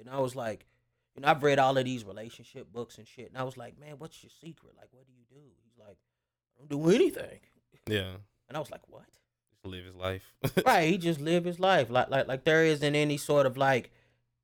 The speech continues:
Speaker 1: things that he does to conform. He, you know, he just is who he is. You know, him, him and his, him and his wife been together for a minute. You know, they, they, they just, they've been together so long that, like, it's no longer like a,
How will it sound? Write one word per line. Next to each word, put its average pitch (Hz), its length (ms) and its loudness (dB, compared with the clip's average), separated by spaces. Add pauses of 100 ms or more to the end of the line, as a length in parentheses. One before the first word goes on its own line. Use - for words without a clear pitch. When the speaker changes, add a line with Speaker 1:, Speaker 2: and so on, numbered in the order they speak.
(400)
Speaker 1:
things 156 320 2
that 143 160 0
he 143 140 -10
does 135 380 0
to 139 120 -16
conform. 117 600 -16
He, 127 180 -20
you 143 100 -8
know, 113 300 -4 (480)
he 135 80 -18
just 131 240 -8
is 135 220 -16
who 127 200 -20
he 131 80 -20
is. 131 260 -16 (360)
You 107 80 -20
know, 113 180 -20 (200)
him, 127 260 -16
him 135 140 -12
and 123 80 -14
his, 117 80 -14
him - 520 -20
and 135 60 -20
his 113 100 -16
wife 120 240 -6
been 117 140 -12
together 117 320 -2
for 101 220 -14
a - 20 -16
minute. 113 400 -2 (180)
You 92 100 -20 (100)
know, 104 120 -18 (200)
they, 117 100 -6
they, 117 120 -4
they 123 40 0
just, 117 280 -8 (440)
they've 131 160 0
been 170 160 4
together 147 380 2
so 151 240 2
long 143 460 2
that, 120 200 2
like, 113 360 2 (420)
it's - 180 -16
no 143 140 4
longer 127 420 4
like 113 300 2
a, 90 320 -8